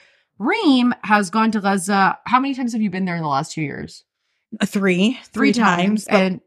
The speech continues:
Speaker 1: her
Speaker 2: like, spent, like, five months.
Speaker 1: her last trip was, like, about five months, right?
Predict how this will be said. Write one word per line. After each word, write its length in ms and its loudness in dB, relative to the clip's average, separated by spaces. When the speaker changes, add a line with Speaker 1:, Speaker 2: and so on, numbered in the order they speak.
Speaker 1:
her 80 0
Speaker 2:
like, 260 2
spent, 300 0
like, 320 -6
five 280 0
months. 680 -4
Speaker 1:
her 160 4
last 280 4
trip 180 -4
was, 120 -8
like, 120 -4
about 220 -4
five 180 -4
months, 240 -10
right? 320 -8